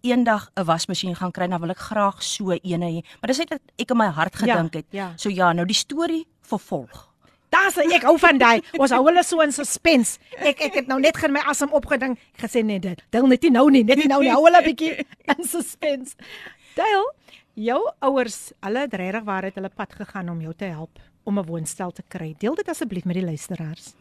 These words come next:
Speaker 1: Ja, dit is natuurlik toe ek begin werk het in die Kaap en, ehm, in na-, in die tyd wat ek toe nou weggetrek het van Ken-, Kentridge af, ehm, hulle het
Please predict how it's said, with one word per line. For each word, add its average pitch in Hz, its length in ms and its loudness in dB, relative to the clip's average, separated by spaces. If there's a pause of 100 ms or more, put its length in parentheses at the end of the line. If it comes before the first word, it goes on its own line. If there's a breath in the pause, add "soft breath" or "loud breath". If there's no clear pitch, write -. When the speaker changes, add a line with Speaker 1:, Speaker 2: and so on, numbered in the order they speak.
(380 soft breath)
Speaker 1:
Ja, 185 260 0 (120)
dit 185 160 -8
is 247 120 -2
natuurlik 233 360 -4
toe 220 100 -8
ek - 100 -14
begin 202 260 -4
werk 156 200 -2
het - 100 -12
in 226 60 -4
die 220 180 -6
Kaap 233 400 0
en, 185 340 -8
ehm, 175 420 -2 (760)
in 165 160 -2
na-, 165 180 -2
in 185 120 4
die 185 100 -4
tyd 208 200 0
wat - 120 -6
ek - 100 -16
toe 190 100 -6
nou 185 100 -2
weggetrek 175 420 -6
het 180 80 -8
van 170 180 -6
Ken-, 208 320 -4
Kentridge 214 400 -4
af, 170 180 -4 (580 loud breath)
ehm, 190 420 0
hulle 170 160 -4
het 214 100 -6